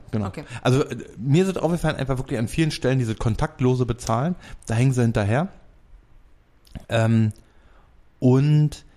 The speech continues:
Speaker 1: generell ja natürlich, das ist auch unser Thema, ähm, was wir schon im Rahmen unseres, unseres Re-, unserer Reise hatten, generell dieses Online-Buchen und Online-Termine
Speaker 2: Immer
Speaker 1: reservieren
Speaker 2: anrufen.
Speaker 1: und machen und tun.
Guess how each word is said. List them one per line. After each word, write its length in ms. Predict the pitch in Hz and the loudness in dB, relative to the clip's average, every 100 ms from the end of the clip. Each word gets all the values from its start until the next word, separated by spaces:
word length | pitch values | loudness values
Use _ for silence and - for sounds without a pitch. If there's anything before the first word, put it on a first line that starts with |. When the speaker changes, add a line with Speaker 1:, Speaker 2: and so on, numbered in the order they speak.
| - | -4
Speaker 1:
generell 500 | 113 120 110 113 139 | 0 2 2 2 4
ja 120 | 127 | 2
natürlich, 480 | 120 117 - 120 117 | 0 -2 0 0 -2
das 120 | 113 107 | -4 -6
ist 80 | |
auch 140 | 101 104 | -6 -6
unser 300 | 110 117 120 | -2 -2 0
Thema, 440 | 120 117 117 113 113 | 0 2 0 -2 -2
ähm, 380 | 110 107 110 107 | 0 2 2 0
was 140 | - | 0
wir 80 | 110 | -2
schon 320 | - 110 110 | 0 0 0
im 140 | 101 107 | 0 -2
Rahmen 340 | 98 101 110 | 0 0 0
unseres, 440 | 107 98 98 - - | -2 -2 -4 -6 -14
unseres 440 | 107 104 98 104 | -10 -8 -8 -8
Re-, 140 | 107 - | -8 -6
unserer 260 | 107 101 | -2 0
Reise 280 | 98 117 120 | 2 0 0
hatten, 260 | 113 117 113 - - - - | -2 -4 -6 -8 -20 -20 -4
generell 380 | 107 107 107 | 0 2 2
dieses 320 | 104 101 95 - | 2 0 -2 0
Online-Buchen 920 | 110 107 101 98 113 110 98 123 135 - - - - | 2 4 2 2 0 2 -2 -4 -6 -14 -20 -20 -4
und 200 | 110 104 | -2 0
Online-Termine 920 | 110 113 107 107 104 110 107 117 131 | 2 2 2 0 0 0 2 2 2
Speaker 2:
Immer 80 | 190 | 2
Speaker 1:
reservieren 540 | - - 107 110 113 | 2 0 0 2 0
Speaker 2:
anrufen. 60 | 107 104 | -2 -2
Speaker 1:
und 40 | |
machen 280 | 104 104 110 | -2 -2 -2
und 140 | 107 - | -4 -4
tun. 220 | 110 | -6